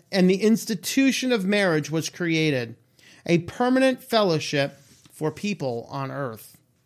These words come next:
Outside of marriage, we also have friends. Remember King David and his best friend, Jonathan. They loved one another with a deep bond of friendship that is unparalleled in the rest of the Old Testament.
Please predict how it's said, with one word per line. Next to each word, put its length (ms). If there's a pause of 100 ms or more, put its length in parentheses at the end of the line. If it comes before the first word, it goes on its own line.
(560)
Outside 460
of 80
marriage, 420
we 160
also 320
have 180
friends. 720 (180)
Remember 360
King 360
David 640
and 120
his 160
best 340
friend, 480
Jonathan. 680 (600)
They 140
loved 320
one 160
another 400
with 160
a 120
deep 340
bond 240
of 80
friendship 480
that 140
is 200
unparalleled 1000
in 80
the 100
rest 440
of 80
the 140
Old 220
Testament. 600